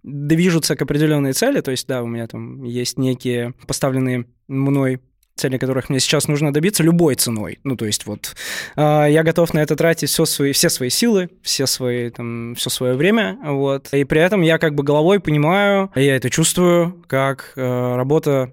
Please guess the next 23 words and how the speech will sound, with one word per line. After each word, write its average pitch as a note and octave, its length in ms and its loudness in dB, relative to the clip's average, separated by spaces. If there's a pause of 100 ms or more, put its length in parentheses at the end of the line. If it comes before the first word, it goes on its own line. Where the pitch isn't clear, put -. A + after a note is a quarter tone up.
(160)
в - 80 -20
таком C#3+ 240 0
режиме, D#3+ 240 4
она C#3+ 140 2
убивает C#3+ 580 2
меня. G#2 300 -2
Ну, G#2 100 -4
то A#2+ 100 -4
есть A#2 260 -2
я C#3 380 0
вроде F#3+ 280 2
бы, D#3 360 4
э, C3+ 420 -2
не D3 120 2
разгружаю E3 580 4
вагоны, E3+ 420 2
но C#3 280 0
каждый C#3 420 0
там B2 180 -2
вечер D3+ 280 0
я B2+ 140 -2
чувствую, C3+ 440 -2
что, B2 1000 0